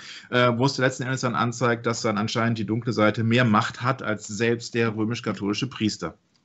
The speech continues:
oder in dem Fall der Jesuit. Er sagt weiterhin: „Wir sahen irgendwie zum Dach, um zu schauen, ob es Anzeichen dafür gab, dass es auf uns herabfallen würde, aber nichts passierte.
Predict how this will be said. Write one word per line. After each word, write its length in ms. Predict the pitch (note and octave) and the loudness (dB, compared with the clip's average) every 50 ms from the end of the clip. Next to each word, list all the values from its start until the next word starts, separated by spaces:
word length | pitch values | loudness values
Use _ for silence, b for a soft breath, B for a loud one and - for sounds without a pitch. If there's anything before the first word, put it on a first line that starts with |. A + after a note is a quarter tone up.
| _ | _
oder 160 | G#2 G2+ A2 | -4 0 0
in 80 | G#2+ G2 | 0 2
dem 140 | G2 F#2+ F#2 | 0 -2 -2
Fall 160 | - G#2 G2 | -4 -4 -2
der 100 | G#2+ G2+ | -2 -2
Jesuit. 500 | F#2+ F#2 G2 F#2 G#2 - - D#2 - - _ _ _ _ _ _ _ _ _ _ _ _ _ _ _ _ _ b b b b b b b b b | -4 -4 -6 -6 -6 -8 -10 -10 -14 -18 _ _ _ _ _ _ _ _ _ _ _ _ _ _ _ _ _ b b b b b b b b b
Er 80 | - D3 | 0 4
sagt 220 | E3+ F#3+ G3 F3+ | 6 6 6 6
weiterhin: 560 | G#3 G3 F#3+ - B2+ G#2 G2+ F#2 E2+ - - - b b b b b - | 6 4 4 4 2 0 -2 -2 -4 -6 -10 -14 b b b b b 2
„Wir 180 | D3 G#3 G#3+ | 4 4 6
sahen 260 | F#3 G3+ F#3+ F#3 F3+ - | 6 6 6 6 6 6
irgendwie 380 | E3+ F#3+ A3 B3 G3 - F#3 F3 | 4 2 2 2 0 0 0 -2
zum 180 | - F3 E3 | 0 -2 0
Dach, 180 | C#3 D3 D#3+ D3+ | 2 2 2 2
um 100 | E3 D#3 | 0 -2
zu 120 | - D3 | -4 -6
schauen, 280 | - - D3 C#3 C#3 C#3 | -4 -2 0 0 0 0
ob 100 | C3+ B2+ | 0 -2
es 100 | B2 A#2+ | -2 -2
Anzeichen 540 | A2+ B2 D3+ F3+ F3+ - D3 C3 C3 - B2+ | -2 0 2 2 2 4 2 2 2 0 0
dafür 260 | A2+ G#2+ G#2+ - G2+ | 0 0 0 -2 -2
gab, 320 | F2+ F2+ G2+ G2 B2+ D3 C#3+ | 0 2 4 4 4 4 2
dass 160 | C#3+ C3 C#3 | 0 -2 -2
es 100 | C3+ B2 | -4 -4
auf 200 | G#2 A2+ A2+ - | -4 -4 -4 -2
uns 200 | C3 C#3+ C#3 - | -2 -2 0 0
herabfallen 560 | C3 A2+ C3+ F#3 F3 - - A2 F#2 F#2 F2+ | 0 2 2 2 2 0 -2 0 0 0 0
würde, 220 | F#2+ F#2+ A2 D3 D3+ | -2 -2 -2 -2 0
aber 160 | D#3+ E3 A#2 | 0 0 0
nichts 260 | G2 F#2 - - - | 0 -2 -4 -8 -10
passierte. 580 | - G2 F#2 - D#3+ G3+ G#3+ G#3+ - F2+ E2+ | -10 -10 -6 -4 -4 -4 -2 -2 -6 -8 -8